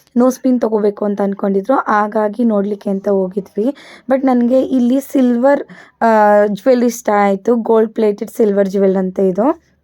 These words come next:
ನನಗಂತೂ personally ತುಂಬ ಇಷ್ಟ ಆಯ್ತು. So ಅಮ್ಮನೂ ಕೂಡ ನೋಸ್ ಪಿನ್ ತಗೊಂಡ್ರು. And ಹಾಗೆ ನಾನು ಕೂಡ ಆ ಚೈನ್ನ ತಗೊಂಡೆ. ವರ್ತ್ ಅನಿಸ್ತು ನನಗೆ, ತುಂಬ ಇಷ್ಟ ಆಯ್ತು ಕೂಡ. ಇವಾಗೆಲ್ಲ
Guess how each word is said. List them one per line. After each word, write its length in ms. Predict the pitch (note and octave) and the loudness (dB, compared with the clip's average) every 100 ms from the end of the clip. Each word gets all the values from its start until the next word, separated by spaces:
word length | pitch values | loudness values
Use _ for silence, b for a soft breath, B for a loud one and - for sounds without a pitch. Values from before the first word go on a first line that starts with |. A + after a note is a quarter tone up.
| _ _ _ - | _ _ _ -4
ನನಗಂತೂ 460 | A#3 A3 B3+ - A3 | 0 0 -2 -2 -4
personally 380 | G#3 - A3+ A3 | -4 -6 -6 -6
ತುಂಬ 280 | A3 G3+ | -6 -4
ಇಷ್ಟ 340 | G3+ F#3+ F#3 - | -2 -2 -4 -4
ಆಯ್ತು. 280 | F#3 F#3 E3+ B B B | -4 -4 -10 B B B
So 120 | - | -2
ಅಮ್ಮನೂ 320 | C4+ A#3 A#3+ A#3+ | 0 2 0 0
ಕೂಡ 160 | A#3 A#3 | 0 0
ನೋಸ್ 280 | A3+ A3+ | 0 -2
ಪಿನ್ 200 | - A3 | -4 -4
ತಗೊಂಡ್ರು. 500 | A3+ G#3 G#3 G3+ A3 | -4 -4 -2 0 0
And 180 | - A#3 | 0 -2
ಹಾಗೆ 360 | G#3+ G#3+ G#3 B3 | 0 -2 0 0
ನಾನು 320 | A#3+ G3+ G#3+ | 0 -2 -2
ಕೂಡ 220 | - G3+ A3+ C4 B B B | -2 0 0 -2 B B B
ಆ 160 | A3 A3+ | -2 -2
ಚೈನ್ನ 380 | A3+ A3+ G#3+ G#3+ | 0 -2 0 -2
ತಗೊಂಡೆ. 680 | G#3+ G3+ G3+ G3 F#3+ G#3 D4+ B B B B A3+ | -4 -6 -2 -2 0 -2 -2 B B B B 0
ವರ್ತ್ 280 | B3+ B3+ | 0 2
ಅನಿಸ್ತು 400 | D#4 B3+ A#3+ - | 0 0 -2 -2
ನನಗೆ, 400 | C4 A3 A3+ A3 | 0 0 -2 -2
ತುಂಬ 300 | C4+ A#3 G#3+ | -2 -2 0
ಇಷ್ಟ 320 | A3+ A3 - A#3 | 0 0 -4 -2
ಆಯ್ತು 280 | A3 G#3+ A3+ | -2 -2 -4
ಕೂಡ. 260 | A3+ G3+ | 0 0
ಇವಾಗೆಲ್ಲ 580 | G3+ A3+ G#3 G3+ G3 F#3+ | 0 0 -2 -2 -2 0